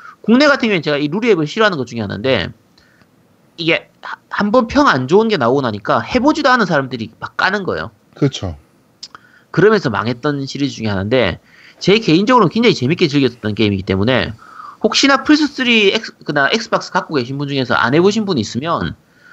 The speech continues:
Speaker 1: 지금도 구하려면 구하실 수 있을 거거든요. 아마
Speaker 2: 어, 그럴 수 있을 거예요. 망해가지고요.
Speaker 1: 예.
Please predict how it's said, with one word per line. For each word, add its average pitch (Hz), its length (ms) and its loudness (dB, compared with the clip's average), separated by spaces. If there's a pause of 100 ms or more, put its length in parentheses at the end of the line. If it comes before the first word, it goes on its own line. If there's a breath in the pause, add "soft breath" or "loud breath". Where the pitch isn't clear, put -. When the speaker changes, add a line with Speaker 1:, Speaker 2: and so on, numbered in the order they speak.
(640 loud breath)
Speaker 1:
지금도 240 440 4
구하려면 156 380 2
구하실 175 280 0
수 160 140 -10
있을 120 140 -6
거거든요. 120 380 0 (460)
아마 143 360 2
Speaker 2:
어, - 40 2
그럴 208 140 0
수 196 100 -8
있을 156 180 -12
거예요. 151 400 2
망해가지고요. 135 640 0
Speaker 1:
예. 156 80 -10